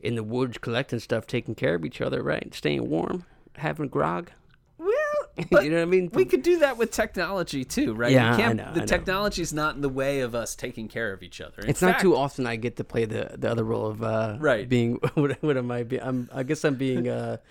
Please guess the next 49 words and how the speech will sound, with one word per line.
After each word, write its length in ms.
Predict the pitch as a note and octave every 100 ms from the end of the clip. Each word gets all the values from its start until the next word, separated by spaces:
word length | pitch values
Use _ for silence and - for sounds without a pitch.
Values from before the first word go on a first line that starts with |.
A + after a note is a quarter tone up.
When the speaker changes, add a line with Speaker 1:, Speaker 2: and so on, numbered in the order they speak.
| - - -
Speaker 1:
very 160 | B2+
conservative 540 | A#2+ A2 A#2 G#2+ F#2+ -
here, 180 | -
Speaker 2:
Right, 140 | - B2+
you're 80 | C#3+
Speaker 1:
in 80 | A#2+
a 20 |
Speaker 2:
going 120 | D#3
Speaker 1:
way. 40 | D3+
Speaker 2:
back 240 | C#3+ C3+
to 80 | -
Speaker 1:
Yeah. 80 | -
Speaker 2:
nature. 380 | A#2 - D2 - _ _
Speaker 1:
Yeah. 180 | - D3 D3
Speaker 2:
You're, 180 | D#3+
you're, 280 | B2 A#2 D3
you're 200 | C#3+ D#3+ D3
Speaker 1:
I'm 60 |
Speaker 2:
joining 200 | D#3 F3+
Speaker 1:
going, 120 | D#3+ D#3+
Speaker 2:
the 100 | -
Speaker 1:
I'm 60 |
Speaker 2:
back 160 | D3+ D3+
Speaker 1:
going 120 | D3+
Speaker 2:
to 40 | D3
the 120 | C#3
Speaker 1:
full, 80 | C#3+
Speaker 2:
land 280 | C3+ C3 B2+
Speaker 1:
I'm 100 | C3
going 240 | D3+ D3
Speaker 2:
movement. 160 | G2 F2
Speaker 1:
full, 300 | D3 C#3+ C#3
uh, 360 | B2 A#2 A2+ A2+ - - -
Speaker 2:
<laughs> 0 |
Speaker 1:
what 480 | A3 F3 - C3 C3+
was 120 | C3
the 100 | A#2+
guy's 240 | G#2+ A2
name? 300 | A2+ A2+ A2 - - - - B2+
I 60 |
actually 220 | D#3+ B2 G#2+
read 200 | B2 -
something 300 | A2+ G2+ G#2+
on 60 |
Speaker 2:
Into 120 | G#2+
Speaker 1:
recently. 240 | D3 - A#2+
Speaker 2:
the 80 | A2
Speaker 1:
Kaczynski. 360 | C3 A#2+ G2
Speaker 2:
Wild. 120 | F#2